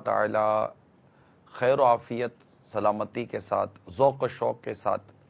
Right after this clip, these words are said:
ماہ رمضان کو عبادت کرتے ہوئے گزارنے کی ہمیں توفیق عطا فرمائے اور ہمارے گناہ معاف فرما دے۔ کل، آ، آپ سے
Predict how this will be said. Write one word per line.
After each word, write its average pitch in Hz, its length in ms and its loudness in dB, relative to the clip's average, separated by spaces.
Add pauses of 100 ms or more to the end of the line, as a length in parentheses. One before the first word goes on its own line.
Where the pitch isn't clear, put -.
(600)
ماہ 117 320 4
رمضان 113 760 0
کو 107 540 -4 (380)
عبادت 117 680 2 (1400)
کرتے 127 360 0
ہوئے 104 240 -4 (340)
گزارنے 110 440 0
کی 123 280 -10
ہمیں 117 220 -10 (580)
توفیق 107 400 -4
عطا 107 220 0
فرمائے 104 540 -2
اور 101 140 0
ہمارے 104 560 -4 (1000)
گناہ 120 240 0
معاف 92 320 -8
فرما 90 340 -10
دے۔ 85 140 -14 (920)
کل، 160 280 2 (840)
آ، 110 380 2 (100)
آپ 110 240 0
سے 113 560 0